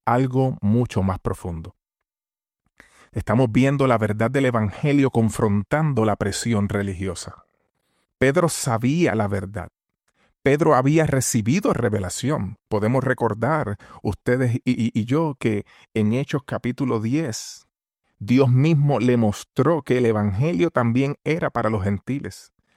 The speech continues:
Pedro incluso entró en casa de Cornelio comió con ellos, predicó el evangelio y el Espíritu Santo cayó sobre ellos. Por lo tanto, Pedro sabía perfectamente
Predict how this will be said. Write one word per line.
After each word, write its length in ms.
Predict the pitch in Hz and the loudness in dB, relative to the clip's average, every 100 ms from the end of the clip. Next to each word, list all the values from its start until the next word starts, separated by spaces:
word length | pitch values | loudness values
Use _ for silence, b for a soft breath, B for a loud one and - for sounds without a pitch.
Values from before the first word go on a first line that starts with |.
| _ _ _ _ _ _ _ _ _ _ | _ _ _ _ _ _ _ _ _ _
Pedro 320 | 131 127 139 | 0 2 2
incluso 840 | 135 127 113 - 143 175 - 110 - _ _ _ _ _ _ | 2 0 0 0 2 2 0 -6 -6 _ _ _ _ _ _
entró 520 | 135 113 107 - 196 | 0 2 2 2 2
en 160 | 226 143 | 2 -2
casa 320 | - 120 - | -2 -2 0
de 120 | 113 | -2
Cornelio 640 | 101 101 101 98 87 92 - _ _ _ - | -2 -2 -2 -2 -6 -12 -16 _ _ _ -2
comió 340 | 131 131 151 | 2 2 2
con 220 | 170 147 | 0 -2
ellos, 480 | 143 160 110 - - _ | -2 -2 -4 -6 -18 _
predicó 480 | 165 147 131 - 143 | 2 2 2 0 0
el 100 | 165 | 2
evangelio 640 | 170 143 110 165 170 135 | 0 0 0 0 2 2
y 60 | 123 | 2
el 100 | 113 | 0
Espíritu 440 | - 180 196 - | 0 -2 0 -2
Santo 340 | - 226 320 | -4 -4 -4
cayó 260 | 170 123 120 | -2 0 0
sobre 400 | - 139 127 139 | 0 -2 -2 -4
ellos. 380 | 156 135 - _ _ _ b b b | -6 -10 -12 _ _ _ b b b
Por 140 | 131 | 2
lo 120 | 127 | 2
tanto, 440 | 117 147 170 135 - - | 2 0 0 -2 -4 -4
Pedro 360 | 147 151 175 | -2 0 -2
sabía 640 | 160 - 143 147 160 101 - _ _ | -4 -4 -2 -2 -2 -2 -6 _ _
perfectamente 1200 | 127 113 - - 147 - 156 156 160 135 - - | -2 -2 -2 -2 -4 -2 -2 0 -2 -4 -8 -16